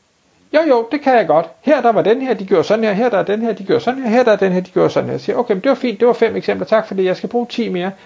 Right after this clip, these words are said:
"Okay, her der er den, der gjorde sådan der." Det er bare sådan, yes! Det havde taget mig, jeg ved ikke, hvor lang tid at prøve at google mig frem til det. Og jeg,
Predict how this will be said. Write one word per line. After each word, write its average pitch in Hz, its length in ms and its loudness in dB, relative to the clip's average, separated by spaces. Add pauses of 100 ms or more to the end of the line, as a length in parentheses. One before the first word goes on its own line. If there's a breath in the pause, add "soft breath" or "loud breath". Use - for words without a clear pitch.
(100)
"Okay, 269 340 2
her 254 180 2
der 208 80 2
er 196 40 4
den, 196 200 2
der 175 80 -2
gjorde 156 180 0
sådan 254 200 0
der." 208 60 -8
Det 190 240 -6
er 151 40 -10
bare 147 120 -2
sådan, 156 160 -12 (1200 soft breath)
yes! 233 680 0 (1300)
Det 240 80 4
havde 240 220 4
taget 247 340 2
mig, 247 240 4
jeg 226 120 0
ved 294 160 4
ikke, 208 100 2
hvor 180 80 2
lang 160 220 -2
tid 190 180 2
at 156 80 -2
prøve 190 220 4
at 180 80 -2
google 190 280 0
mig 165 160 0
frem 180 240 0
til 170 160 -8
det. 170 220 0 (160)
Og 170 260 2
jeg, 165 140 2